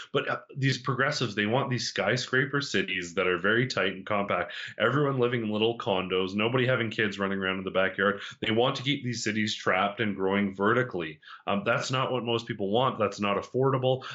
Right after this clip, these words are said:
A, a little condo downtown costs as much as a house out in the suburbs. Um, and they absolutely loathe that. Plus,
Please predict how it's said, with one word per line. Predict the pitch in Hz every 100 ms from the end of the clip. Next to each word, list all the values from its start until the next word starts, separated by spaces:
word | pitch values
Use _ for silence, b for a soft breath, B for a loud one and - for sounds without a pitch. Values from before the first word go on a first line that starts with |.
| B
A, | 117
a | 120
little | 113 131 160
condo | 156 127 131 120
downtown | 107 104 117 113 120 107
costs | 117 110
as | 107
much | 107 107
as | 98
a |
house | 90 107 110
out | 104 101
in |
the | 104
suburbs. | - 101 95 80 78 - B B
Um, | - 110
and | 117 113
they | 117 113
absolutely | 113 117 120 113 104 113
loathe | 104 104 107
that. | 104 92
Plus, | - 139